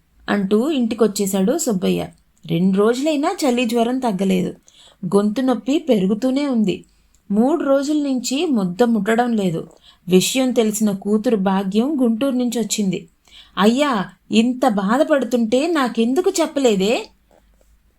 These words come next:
అంటూ ఏడ్చి పెద్దాసుపత్రికి తీసుకెళ్ళింది.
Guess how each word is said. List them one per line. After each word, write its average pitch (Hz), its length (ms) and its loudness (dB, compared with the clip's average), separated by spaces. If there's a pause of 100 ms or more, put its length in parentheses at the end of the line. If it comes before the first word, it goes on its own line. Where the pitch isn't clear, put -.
(960)
అంటూ 220 500 2
ఏడ్చి 247 800 0
పెద్దాసుపత్రికి 226 800 0
తీసుకెళ్ళింది. 202 800 -2